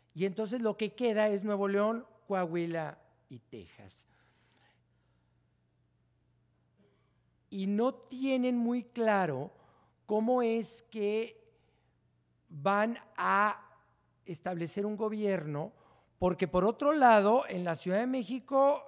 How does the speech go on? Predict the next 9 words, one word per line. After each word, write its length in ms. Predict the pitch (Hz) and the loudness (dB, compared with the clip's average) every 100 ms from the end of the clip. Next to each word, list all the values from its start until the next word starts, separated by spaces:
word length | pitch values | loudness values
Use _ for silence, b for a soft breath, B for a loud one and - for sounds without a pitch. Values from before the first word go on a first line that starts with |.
| - | -12
las 220 | 180 180 | -8 -8
cosas 280 | - 226 254 | -8 -10 -8
están 320 | 214 - 226 | -10 -8 -8
todas 240 | 247 233 - | -6 -8 -6
complicadas. 720 | 202 160 170 156 247 370 202 | -8 -8 -12 -8 -8 -6 -8
Iturbide 480 | 214 180 196 233 247 | -8 -8 -6 -6 -6
disolvió 640 | 208 151 170 160 185 196 | -6 -4 -4 -4 -2 -2
al 160 | 190 170 | -2 -6
Congreso, 800 | 160 165 214 277 - 226 285 | -10 -8 -6 -8 -10 -12 -12